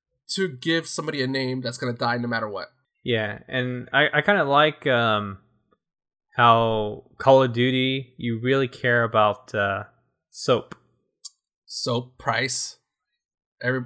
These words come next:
Speaker 2: Yeah,
Speaker 1: yeah,
Speaker 2: Price.
Speaker 1: yeah, so,
Speaker 2: Mm-hmm.
Speaker 1: yeah, there's a lot of people. Uh,
Speaker 2: Yeah, and it's crazy how it, it keeps on continuing with those characters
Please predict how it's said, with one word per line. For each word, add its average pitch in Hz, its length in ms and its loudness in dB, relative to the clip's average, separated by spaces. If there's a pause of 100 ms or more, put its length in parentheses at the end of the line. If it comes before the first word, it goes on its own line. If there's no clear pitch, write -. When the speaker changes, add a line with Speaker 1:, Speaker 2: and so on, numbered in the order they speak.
Speaker 2:
Yeah, 107 180 -2
Speaker 1:
yeah, 120 160 0
Speaker 2:
Price. 110 260 -4
Speaker 1:
yeah, 120 280 -4
so, 143 140 -14
Speaker 2:
Mm-hmm. 123 240 -8
Speaker 1:
yeah, 123 120 -4
there's 120 160 -10
a 143 40 -6
lot 131 120 -4
of 117 60 -8
people. 123 400 -10 (600)
Uh, 135 160 -4
Speaker 2:
Yeah, 135 100 4
and 123 180 0
it's 135 140 -6
crazy 175 360 2
how 131 280 8
it, 120 120 -2
it 127 400 -4
keeps - 500 -2 (100)
on 127 220 0
continuing 120 840 -4
with 107 160 -6
those 110 220 -2
characters 123 560 -2